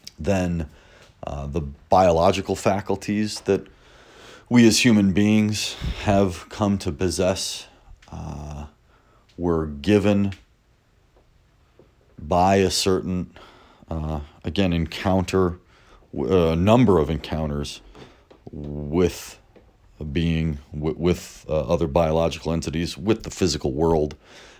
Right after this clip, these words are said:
And we develop those faculties, uh, to be attuned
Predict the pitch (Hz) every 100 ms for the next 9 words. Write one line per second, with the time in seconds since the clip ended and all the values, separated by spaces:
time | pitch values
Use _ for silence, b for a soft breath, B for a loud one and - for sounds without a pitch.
0 | _ 76 78 73 69 101 101 - 82 -
1 | 87 80 78 76 82 78 71 - - b
2 | b b b b - 73 67 - - -
3 | - 92 90 90 85 82 71 87 80 -
4 | - 135 117 90 78